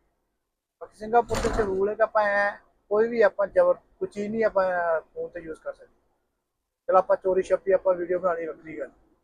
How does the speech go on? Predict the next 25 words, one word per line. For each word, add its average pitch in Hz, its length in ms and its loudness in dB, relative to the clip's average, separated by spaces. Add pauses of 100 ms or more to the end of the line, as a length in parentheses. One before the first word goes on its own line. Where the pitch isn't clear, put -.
(340)
ਬਾਕੀ 202 160 -2
ਸਿੰਗਾਪੁਰ 269 540 0
country 247 320 -12
very 208 260 0
nice, 196 300 -2 (400)
good 208 240 -4
country। 190 360 -4 (580)
ਸਾਨੂੰ 180 280 -2
ਬਹੁਤ 185 240 6
ਕੁਛ 190 200 -6
ਸਿੰਗਾਪੁਰ 185 500 -2
ਨੇ 180 60 -10
ਦਿੱਤਾ। 165 260 2
ਆਪਾਂ, 170 340 4 (1040)
ਆਪਾਂ 190 240 0
ਦੋ 185 220 4
ਹਜ਼ਾਰ 196 440 4 (300)
ਉੱਨੀ 175 240 -8
ਦੇ 190 100 2
ਕੰਮ 175 280 0
ਤੇ 180 180 0
ਆਏ 170 100 -2
ਆ 175 80 -4
ਸਿੰਗਾਪੁਰ 175 420 -4
ਜੀ, 196 200 -12